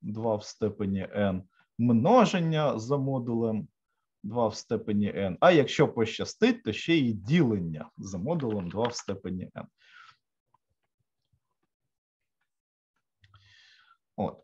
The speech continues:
<clears throat> Насправді, якщо ви вивчали архітектуру, ви знаєте, що там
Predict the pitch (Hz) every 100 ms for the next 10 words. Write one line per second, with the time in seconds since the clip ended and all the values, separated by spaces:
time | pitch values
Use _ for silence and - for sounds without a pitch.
0 | _ 202 202 165 98 - _ _ _ _
1 | _ _ _ 123 - 190 240 262 170 151
2 | 117 107 110 110 - 120 113 107 107 120
3 | 104 101 - 110 127 - 202 113 110 143
4 | 147 101 - 110 107 82